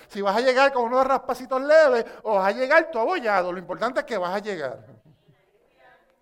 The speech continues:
Como se goza. <laughs> Así que esa es la promesa.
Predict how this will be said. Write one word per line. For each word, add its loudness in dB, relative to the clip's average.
Como -18
se -16
goza. -6
<laughs> -12
Así -8
que -4
esa -4
es 0
la 2
promesa. -4